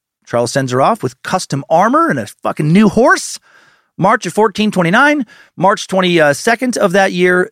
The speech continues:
Joan dictates a letter of defiance to the English before she launches her attack upon them. She might regret this a bit later. Uh, Joan, now only seventeen, and her new armor and war horse, is allowed to travel with the army to Orléans in April. In a series of battles between May fourth and seventh,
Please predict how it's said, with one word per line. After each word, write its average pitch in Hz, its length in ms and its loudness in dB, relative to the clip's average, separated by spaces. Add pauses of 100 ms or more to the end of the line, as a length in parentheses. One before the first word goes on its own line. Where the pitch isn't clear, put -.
Joan 170 440 0
dictates 180 400 -2
a 147 40 -2
letter 165 220 2
of 135 80 -2
defiance 170 560 -2
to - 80 -10
the 131 140 -8
English 131 400 -4 (400)
before 113 240 -4
she 120 120 -4
launches 170 440 -2
her 123 100 -6
attack 98 320 -8
upon 95 260 -6
them. 175 220 -2 (440)
She - 160 -14
might 139 80 -2
regret 101 320 -6
this - 220 -10 (160)
a 101 80 -16
bit 175 160 0
later. 131 300 -4 (520)
Uh, 143 160 0
Joan, 208 220 2
now 214 180 2
only 196 160 2
seventeen, 208 460 0
and 190 80 0
her 147 80 0
new 180 220 2
armor 180 320 2
and 143 100 -2
war 160 160 2
horse, 165 300 0
is 120 80 -8
allowed 147 220 0
to 127 60 -10
travel 147 320 -2
with 123 100 -4
the 117 80 -4
army 139 200 0
to 135 80 -8
Orléans 135 380 0
in 110 60 -4
April. 151 420 -2 (480)
In 104 80 -8
a 92 40 -10
series 190 360 0
of 135 80 -4
battles 175 360 -2
between 131 380 -6
May 170 140 0
fourth 175 300 0
and 123 100 -6
seventh, 170 360 -2